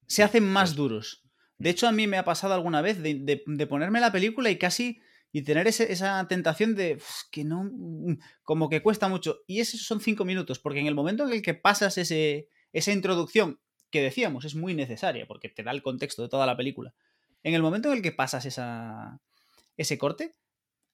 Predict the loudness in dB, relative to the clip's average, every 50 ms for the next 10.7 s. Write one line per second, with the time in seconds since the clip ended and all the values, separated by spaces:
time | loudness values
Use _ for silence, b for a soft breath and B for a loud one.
0 | _ _ 4 4 4 4 6 4 4 4 4 0 -2 -2 0 2 2 0 0 0
1 | -2 -2 0 0 0 -2 -2 -6 _ -4 -2 0 0 -2 0 2 2 2 4 4
2 | 2 0 -2 -4 _ _ 4 4 6 6 4 4 2 2 0 0 0 -2 -2 -2
3 | 0 0 0 0 0 2 4 4 4 2 2 0 -2 -2 -4 -4 -4 -8 -8 -10
4 | -12 -8 -2 0 0 0 0 0 -4 -4 -2 0 0 0 0 2 0 0 0 0
5 | 0 0 2 0 0 -2 -2 -4 -2 -2 -2 -4 -4 -8 -12 -4 0 0 0 0
6 | 0 -4 -8 -10 -8 -6 -4 -2 -2 -2 -2 -2 -4 -4 -6 -6 -6 -6 -6 -6
7 | -4 -2 -2 -2 -2 -2 -4 -4 -4 -6 -6 -8 -12 -12 -10 -8 -8 -8 -8 -10
8 | -10 -10 -10 -12 -12 -12 -14 -14 -16 -20 _ -20 -18 -16 -14 -12 -12 -12 -12 -14
9 | -14 -12 -14 -14 -10 -6 -6 -4 -4 -4 -4 -6 -6 -8 -8 -10 -8 -8 -8 -8
10 | -6 -8 -10 -6 -6 -6 -6 -6 -6 -6 -8 -8 -12 -16